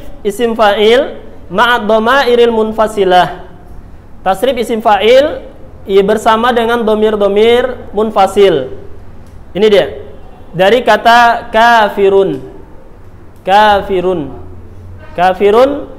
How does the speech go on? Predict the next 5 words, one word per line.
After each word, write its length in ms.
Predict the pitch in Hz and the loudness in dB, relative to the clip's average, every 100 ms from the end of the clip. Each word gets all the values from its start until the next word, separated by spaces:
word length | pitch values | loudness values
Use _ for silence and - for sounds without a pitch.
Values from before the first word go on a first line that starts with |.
| - - - - - - - - - - - - - - | -20 -20 -20 -20 -20 -18 -18 -18 -18 -18 -18 -18 -16 -10
Asal 320 | 180 226 214 | -4 -2 0
fiilnya 380 | 226 226 240 269 | 0 2 4 4
apa 80 | 233 | 2
ini? 380 | 170 160 156 - - - - - - - - - - - - - - - - - - - - - - - | 0 -2 -6 -16 -20 -20 -18 -18 -18 -18 -18 -18 -18 -16 -18 -18 -16 -16 -16 -16 -16 -16 -16 -16 -16 -10
Hah? 200 | 180 226 | -4 -4